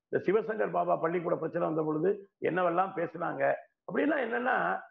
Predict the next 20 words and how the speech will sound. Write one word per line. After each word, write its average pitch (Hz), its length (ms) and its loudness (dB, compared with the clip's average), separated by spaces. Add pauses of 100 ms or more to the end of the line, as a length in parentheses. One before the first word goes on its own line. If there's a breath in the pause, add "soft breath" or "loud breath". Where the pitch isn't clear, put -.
(160)
ஜாதிக்கு 254 440 0
ஒரு 196 180 4
நீதி, 147 280 0 (580)
எங்க 233 280 0
இருந்து 269 260 2
புகார் 214 320 0
வருதோ 185 280 2 (280)
அதுக்கு 214 280 2
தகுந்த 196 300 0
மாதிரி 196 240 0
பேசுறதுங்கிறது 151 580 0
தான் 190 220 4 (340)
இந்த 151 160 -2
கலாச்சேத்ரா 196 800 0
விஷயத்திலும் 165 540 2 (240)
மீண்டும் 202 460 2
ஒரு 160 140 -2
முறை. 139 220 -4
அவங்களுக்கு 208 360 0
என்னன்னா, 285 280 0